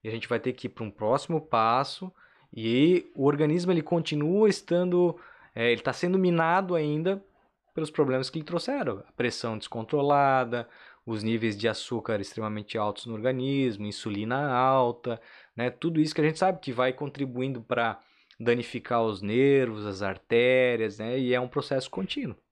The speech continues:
Tá eliminando o tempo, te-, o tempo todo.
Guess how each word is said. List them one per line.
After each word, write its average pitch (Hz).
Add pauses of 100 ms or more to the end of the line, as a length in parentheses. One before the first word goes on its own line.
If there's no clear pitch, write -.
(120)
Tá 104
eliminando 135
o 185
tempo, 147 (120)
te-, 135
o 131
tempo 131
todo. 156